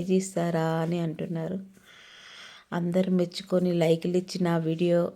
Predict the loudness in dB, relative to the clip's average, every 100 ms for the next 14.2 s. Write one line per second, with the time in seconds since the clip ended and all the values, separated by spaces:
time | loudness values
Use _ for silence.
0 | -12 _ 0 2 2 2 0 -2 0 0
1 | 0 0 0 -2 -2 0 0 0 -4 -4
2 | -2 -2 -2 -2 -4 -2 -2 0 -2 -4
3 | -4 0 0 0 -2 -6 -8 -20 _ _
4 | _ _ _ -4 -2 -2 -2 -4 -4 -4
5 | -4 -4 -4 -6 -8 -10 -16 _ -20 _
6 | _ _ -4 -2 -2 -2 -2 -4 -6 -6
7 | -6 -2 -2 2 0 0 0 0 -2 -4
8 | -2 -2 -2 -4 -4 -4 -4 -2 -2 -4
9 | -4 -6 -6 -6 -6 -4 -4 -2 -4 -4
10 | -8 -4 -4 -2 -4 -6 -10 -14 -20 -20
11 | -20 _ -6 -2 0 2 2 4 4 2
12 | 0 0 2 2 4 4 4 0 2 2
13 | 2 0 -2 -2 -2 -4 -4 -6 -4 -2
14 | 0 -2